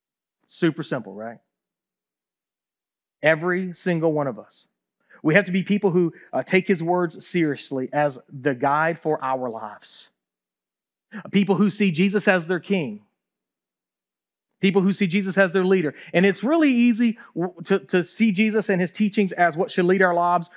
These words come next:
when, with the comfortable ones. But when it comes to the hard ones, like loving our enemies and doing good to those who persecute you, right? That's where, that's where, that's where it gets hard, right? That's where it's like, well, e-, Jesus even said,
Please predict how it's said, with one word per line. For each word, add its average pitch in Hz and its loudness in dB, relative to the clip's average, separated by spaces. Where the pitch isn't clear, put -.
when, 170 0
with 165 -2
the 156 0
comfortable 156 -2
ones. 107 -18
But 160 2
when 196 4
it 190 2
comes 226 2
to 233 -2
the 196 4
hard 196 4
ones, 151 -4
like 139 -2
loving 190 2
our 175 2
enemies 180 0
and 139 -4
doing 185 2
good 175 0
to 170 -2
those 160 -2
who 160 -4
persecute 139 -6
you, 104 -18
right? 160 2
That's 202 4
where, 214 4
that's 247 4
where, 233 4
that's 233 6
where 262 6
it 233 4
gets 202 0
hard, 226 4
right? 208 4
That's 269 4
where 269 4
it's 233 -2
like, 226 4
well, 214 2
e-, 220 0
Jesus 240 2
even 233 2
said, 302 2